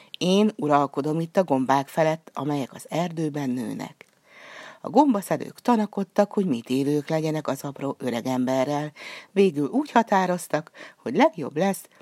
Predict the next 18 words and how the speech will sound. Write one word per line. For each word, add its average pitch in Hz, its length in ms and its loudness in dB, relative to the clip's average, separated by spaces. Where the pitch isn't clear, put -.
ha - 120 -4
az 135 140 2
öreget 160 520 0
elviszik 190 580 0
a - 60 -10
királyhoz, 175 640 -2
és 285 180 -6
neki 120 300 -6
ajándékozzák. 123 1120 -6
Így 165 240 -4
is 190 140 0
cselekedtek. 131 840 -4
A - 80 -16
király 160 520 2
busásan 143 760 0
meghálálta 131 720 0
a 127 60 4
fáradtságukat, 160 1040 0